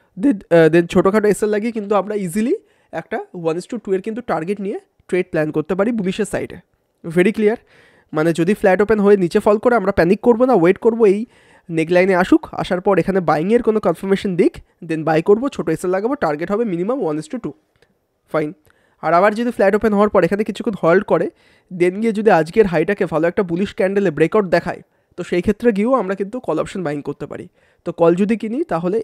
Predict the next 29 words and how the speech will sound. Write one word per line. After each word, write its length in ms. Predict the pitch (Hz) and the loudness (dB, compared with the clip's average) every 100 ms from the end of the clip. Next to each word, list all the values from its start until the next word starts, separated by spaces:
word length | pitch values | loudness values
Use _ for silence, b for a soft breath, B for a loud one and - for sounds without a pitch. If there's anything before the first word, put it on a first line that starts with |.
| - | -2
এই 200 | 180 220 | 0 2
লেভেলটা 300 | 180 175 185 214 | 0 0 0 0
হবে 180 | 196 196 | 2 0
আমাদের 220 | 156 165 | 0 -4
কি 260 | - 233 160 _ _ _ _ _ | -4 -4 -6 _ _ _ _ _
টার্গেট 320 | 156 151 185 202 | -6 -4 -4 -6
এরিয়া। 260 | 160 - - _ _ _ _ _ _ _ _ _ - | -10 -16 -20 _ _ _ _ _ _ _ _ _ 0
ক্লিয়ার? 280 | 196 180 202 _ _ _ _ _ _ | 2 2 0 _ _ _ _ _ _
আর 160 | 143 151 | -4 -2
এবার 220 | 165 202 208 | 2 0 0
যদি 120 | 233 | -2
কালকে 320 | 233 202 233 | 2 2 2
কোনো 200 | 240 185 220 | 0 4 4
কারণে 200 | 226 220 | 4 4
গ্যাপ 200 | 202 160 160 | 4 2 4
ডাউন 120 | 208 | 2
ওপেন 200 | 202 214 202 | 2 0 0
হয়, 140 | 277 - _ - | -2 -6 _ -4
আর 80 | 160 160 | -2 2
গ্যাপ 140 | 160 170 | 4 6
ডাউনটা 240 | 202 214 | 6 8
যদি 240 | 214 220 226 240 185 | 6 6 2 2 2
এই 120 | 190 | 4
যে 160 | 196 | 6
নেকলাইন 420 | 185 165 202 208 190 | 6 4 4 4 6
বললাম, 340 | 175 165 170 | 6 6 4
এই 80 | 170 | 2
নেকলাইনের 440 | 160 190 196 214 170 | 0 2 2 2 2
মধ্যে 280 | 165 165 | 0 4